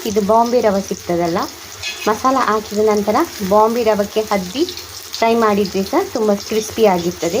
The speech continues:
ಆದರೆ ನನಗೆ ಕೇವಲ ಮಸಾಲ ಫ್ರೈ ಮಾತ್ರ ತುಂಬ ಇಷ್ಟ ಆಗ್ತದೆ, ಯಾಕೆಂದರೆ ಅದು ತುಂಬ ಖಾರ ಆಗಿರ್ತದೆ. ಖಾರ ದೀವಿ ಗುಜ್ಜೆಯ ಫ್ರೈ almost ರೆಡಿ ಆಗಿದೆ. ಇದನ್ನು ಈಗ ಅನ್ನ, ಟೊಮೆಟೊ ಸಾರು ಮತ್ತು ದೀವಿ ಗುಜ್ಜಿನ ಫ್ರೈ,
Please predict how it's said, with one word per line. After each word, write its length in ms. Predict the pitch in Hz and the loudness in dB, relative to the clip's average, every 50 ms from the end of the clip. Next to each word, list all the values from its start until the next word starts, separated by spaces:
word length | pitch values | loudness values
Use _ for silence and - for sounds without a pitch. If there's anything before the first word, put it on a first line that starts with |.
| 302 - | -2 0
ಆದರೆ 300 | - 214 220 214 202 285 370 339 277 | 0 0 0 0 0 0 0 2 2
ನನಗೆ 260 | 220 220 233 254 381 415 - - - - - - - - - - - - - | 2 2 2 2 0 0 -2 -4 -10 -14 -14 -14 -16 -14 -14 -14 -12 -2 0
ಕೇವಲ 260 | 269 262 247 247 247 214 208 | 2 4 4 4 4 2 0
ಮಸಾಲ 320 | 208 214 - 233 247 254 254 254 - | 0 0 0 2 2 2 0 0 0
ಫ್ರೈ 140 | 220 208 214 208 202 | 2 2 2 2 2
ಮಾತ್ರ 200 | 202 185 - 294 392 392 - | 0 0 0 -2 -2 0 0
ತುಂಬ 180 | 269 226 214 208 208 196 | 0 2 4 4 2 2
ಇಷ್ಟ 160 | 202 - - 190 | 0 0 0 0
ಆಗ್ತದೆ, 380 | 185 - - 175 185 180 - 262 311 294 233 | 0 0 0 -2 0 0 0 0 0 2 0
ಯಾಕೆಂದರೆ 320 | 220 220 - 233 233 233 220 | -2 -2 -2 0 2 2 2
ಅದು 100 | 214 220 - 233 | 2 0 -2 -2
ತುಂಬ 120 | 226 220 214 - | -2 -2 -2 -2
ಖಾರ 240 | 214 214 214 226 233 220 202 | 0 0 0 2 2 2 0
ಆಗಿರ್ತದೆ. 500 | 175 170 170 165 - - 160 151 - 240 302 - - - - - - - - - - | 0 0 -2 -4 -4 -6 -8 -6 -6 -8 -8 -8 -10 -12 -12 -14 -16 -18 -14 -4 -2
ಖಾರ 320 | 233 233 226 220 214 214 240 302 320 277 240 202 185 | 0 2 2 2 2 2 0 0 -2 -4 -4 -4 -2
ದೀವಿ 360 | 226 226 220 220 208 233 277 339 339 - - - - - - - - | -2 0 0 0 0 -2 -2 -4 -6 -8 -14 -20 -20 -20 -12 -2 2
ಗುಜ್ಜೆಯ 400 | 196 233 190 - - 226 220 208 202 - | 2 2 2 2 2 2 4 4 2 0
ಫ್ರೈ 160 | - 214 240 320 - - 196 | -2 -2 -2 -2 -2 -2 -2
almost 360 | 196 196 202 202 214 226 - - - 202 | 0 2 4 4 2 2 0 -2 -2 -2
ರೆಡಿ 180 | 185 175 185 | 0 2 2
ಆಗಿದೆ. 420 | 185 180 175 165 165 180 170 - 214 254 - - 202 | 2 0 0 -2 -2 -4 -2 -2 -2 -2 -2 -2 -2
ಇದನ್ನು 320 | 196 - 196 196 196 202 196 - 196 | -2 0 0 2 2 2 2 2 0
ಈಗ 140 | 185 175 - 190 - - 185 | 0 0 0 -2 -2 -2 0
ಅನ್ನ, 200 | 185 185 185 175 175 180 - - - - - - - - - | 0 2 2 2 0 -2 -4 -8 -12 -18 -18 -20 -16 -2 2
ಟೊಮೆಟೊ 300 | 220 208 208 208 214 202 202 - | 4 4 4 4 2 0 -2 -2
ಸಾರು 320 | 202 180 175 175 180 190 196 185 | -2 -2 0 0 0 0 0 0
ಮತ್ತು 200 | 180 - - 262 330 - - - - - - - - - - - - 196 175 - | -2 -2 -6 -6 -6 -8 -12 -16 -16 -16 -18 -18 -20 -20 -20 -10 -8 -8 -4 -2
ದೀವಿ 320 | 220 220 220 226 220 247 262 254 - | 0 0 2 0 0 -2 -4 -2 0
ಗುಜ್ಜಿನ 360 | 220 196 - - - 202 208 208 208 | 0 0 0 2 2 2 4 2 2
ಫ್ರೈ, 220 | - 202 196 208 | 0 0 0 2